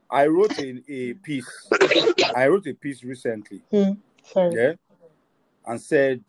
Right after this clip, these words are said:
Speaker 1: the only way I see a
Speaker 2: Hmm.
Speaker 1: change,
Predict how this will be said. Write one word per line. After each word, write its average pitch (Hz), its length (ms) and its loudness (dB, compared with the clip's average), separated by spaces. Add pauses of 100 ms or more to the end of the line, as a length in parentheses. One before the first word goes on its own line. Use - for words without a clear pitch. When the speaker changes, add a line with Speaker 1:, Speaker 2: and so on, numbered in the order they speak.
(140)
Speaker 1:
the 123 120 -14 (140)
only 190 200 -2
way 156 440 0
I 120 200 -2
see 175 140 -8
a 175 200 -2
Speaker 2:
Hmm. - 60 -20
Speaker 1:
change, - 560 -10